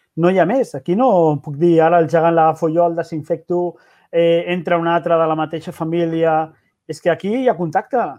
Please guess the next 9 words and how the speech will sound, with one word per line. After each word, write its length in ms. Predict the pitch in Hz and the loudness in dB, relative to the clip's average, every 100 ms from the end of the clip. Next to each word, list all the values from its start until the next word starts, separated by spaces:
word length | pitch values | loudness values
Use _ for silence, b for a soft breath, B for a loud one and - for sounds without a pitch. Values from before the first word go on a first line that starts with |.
| _ | _
i, 440 | - 160 160 160 156 | -12 -6 -4 -4 -4
com 140 | 156 165 | -4 -2
jo 80 | |
dic, 160 | 180 185 | -2 -2
sents 280 | - 214 196 | -4 -4 -2
l'alè 320 | 202 208 170 208 | 0 2 2 2
de 100 | 190 | 2
l'altre 300 | 170 180 170 | 4 2 2
darrere, 800 | 160 156 151 139 143 139 165 254 | 2 2 0 -2 -4 -4 0 2